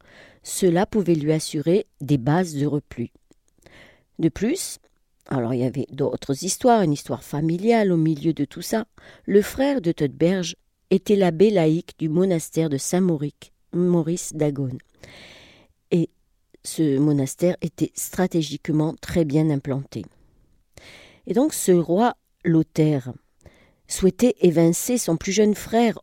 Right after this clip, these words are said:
aussi, qui s'appelle au nom de Charles, du royaume de Bourgogne. Pourquoi ? Ben, pour monter lui-même sur le trône.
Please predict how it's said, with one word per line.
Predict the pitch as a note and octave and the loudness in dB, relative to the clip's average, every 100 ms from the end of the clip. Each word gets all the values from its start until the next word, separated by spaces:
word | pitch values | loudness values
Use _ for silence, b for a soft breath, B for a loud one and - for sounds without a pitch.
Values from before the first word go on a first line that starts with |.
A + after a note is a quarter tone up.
| - | 0
aussi, | E3+ F3 - B3 G#3+ - _ _ | 0 0 -2 -6 -8 -12 _ _
qui | - | -14
s'appelle | - - F3 F#3 - | -10 -4 -2 -2 -2
au | E3+ | 0
nom | F3+ | 2
de | E3+ | 2
Charles, | D#3+ - G3 F3+ B2+ - _ | -2 -2 -4 -4 -8 -10 _
du | C#3+ E3+ | -2 0
royaume | D#3+ F3+ A#3 G#3 | 2 4 4 2
de | F3 | -2
Bourgogne. | D#3 F3+ F3 F3+ E3+ B B B _ _ - | -4 -2 2 2 0 B B B _ _ -12
Pourquoi ? | - - - C#4+ | -12 -2 4 6
Ben, | F3+ | 6
pour | F3 E3+ | 2 2
monter | E3 D3+ - A3+ | 2 2 2 2
lui-même | G3 C#3+ E3 F#3 | 4 2 2 2
sur | - E3 | -2 -4
le | D#3+ | -4
trône. | - C#3 C#3+ | -6 -12 -12